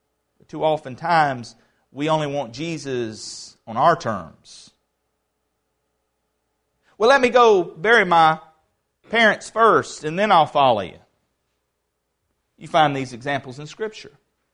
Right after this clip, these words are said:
"Sell all you have and give to the poor, and then come follow me." Oh, yeah, I don't know about that one.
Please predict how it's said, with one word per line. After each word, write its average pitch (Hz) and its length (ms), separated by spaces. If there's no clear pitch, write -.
"Sell 233 300
all 208 340
you 175 140
have 175 340
and 151 140
give 160 160
to 160 100
the 135 80
poor, 147 340
and 117 80
then 139 120
come 135 180
follow 170 340
me." 92 260
Oh, 139 680
yeah, 143 1080
I 120 60
don't 107 200
know 104 80
about - 240
that - 220
one. 165 140